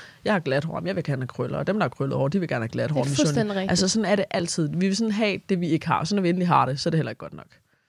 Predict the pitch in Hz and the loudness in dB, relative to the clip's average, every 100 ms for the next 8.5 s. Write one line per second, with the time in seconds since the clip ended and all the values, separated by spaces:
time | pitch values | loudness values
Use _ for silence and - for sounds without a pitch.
0 | _ _ _ _ _ 247 247 - 262 247 | _ _ _ _ _ -4 -4 -2 -2 0
1 | 262 247 240 226 214 208 240 - 320 311 | 0 0 -2 -4 -4 -6 -8 0 2 4
2 | 302 269 254 254 240 226 - 247 - 226 | 4 4 4 4 2 0 -2 -2 -2 -4
3 | 196 196 - 220 240 233 214 202 208 208 | -2 -4 -2 2 2 2 0 0 0 2
4 | 196 196 - 208 220 202 - - - _ | 0 -2 -4 -6 -6 -8 -16 -20 -20 _
5 | - 302 - 277 240 208 233 247 240 190 | -4 -4 -2 -2 -2 0 2 2 2 -2
6 | 226 - 226 196 226 220 220 185 175 - | -4 0 0 0 -2 -2 -2 -2 -2 -4
7 | 220 185 185 214 - 302 240 - 175 - | -6 -6 -6 -8 -4 -2 -2 -4 -14 -4
8 | 202 196 185 139 | 0 2 2 0